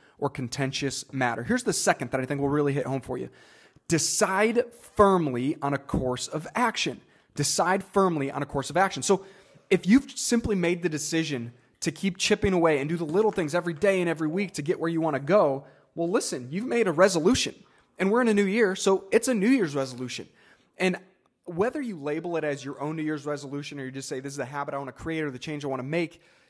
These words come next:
you just have to know that at the end of the day, you've resolved to go down a path with a firm decision in mind. And if you can remind yourself that the choices that you're making are simply firm decisions to move down a path,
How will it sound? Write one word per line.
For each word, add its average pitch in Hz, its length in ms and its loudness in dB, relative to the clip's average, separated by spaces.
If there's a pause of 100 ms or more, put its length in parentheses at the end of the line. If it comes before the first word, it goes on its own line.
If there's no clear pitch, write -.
you 175 120 -8
just 277 180 -4
have 240 180 -10
to 175 80 -6
know 165 220 -2
that 147 320 -4
at 147 80 -12
the - 140 -18
end 226 180 -4
of 226 80 -10
the 156 80 -6
day, 151 420 -2 (440)
you've 170 280 -2
resolved 147 880 0 (260)
to 170 100 -6
go 160 260 2
down 190 240 -2
a 208 80 -4
path 156 560 0 (320)
with 160 160 0
a 165 120 2
firm 180 540 4
decision 147 600 0
in 190 160 0
mind. 233 480 0 (500)
And 185 260 -2
if 175 160 -2
you 202 140 4
can 254 340 0
remind 165 680 2
yourself 135 640 -2 (500)
that 156 460 0 (240)
the 151 80 2
choices 220 500 2
that 185 220 4
you're 170 80 2
making 160 420 -2
are 143 140 -8
simply 175 480 -8
firm 165 600 -6
decisions 156 600 -8
to 151 80 -10
move 139 320 -6
down 151 200 0
a 127 60 -6
path, 147 420 -6